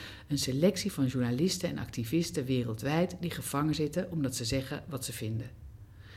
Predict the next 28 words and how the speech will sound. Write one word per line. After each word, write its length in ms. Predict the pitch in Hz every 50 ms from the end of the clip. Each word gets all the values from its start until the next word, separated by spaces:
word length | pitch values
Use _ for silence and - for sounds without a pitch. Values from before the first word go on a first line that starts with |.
| - -
De 100 | - 143
mooiste 380 | 143 151 170 202 214 196 - 185
bijdrage 600 | 143 151 147 147 143 143 139 139 139 - - -
is 100 | 151 -
die 240 | - 139 139 135
van 220 | - - 147 139 135
mensenrechtenstrijder 1120 | 135 139 139 135 135 - - 131 123 - - - - - 135 127 123 123 127 135 139 175 -
Tapelo 720 | - - 131 131 - - 151 147 151 156 160 160 175 - - - - - -
Mohapi 720 | - 139 135 131 131 139 135 135 - - - - - - - - - - - - - -
over 200 | 143 131 - 123
de 60 | 123
criminalisering 920 | - - - 143 135 135 123 117 117 117 113 120 139 151 165 160 156 151
van 180 | 156 - 135 135
arme 280 | - 127 135 135 123 113
mensen 360 | 113 120 123 131 135 - -
in 120 | 139 127
Zuid-Afrika. 840 | - 127 123 120 - - 127 117 110 - 110 - - 95 95 - - - - - - - - - - - - - - - - - - - - - -
"Arm 260 | - - 226 254 254 247
zijn 240 | - 139 139 160
betekent 400 | 165 170 - 175 165 160 156 139
niet 180 | 139 147 139 -
dat 140 | - 165 -
je 80 | 160
brein 360 | 131 - 143 143 165 196 226 214
niet 200 | 175 135 - -
functioneert," 720 | 139 127 117 110 117 110 110 107 104 117 139 185 - -
zegt 220 | 127 110 113 -
hij. 280 | 104 101 107 135 -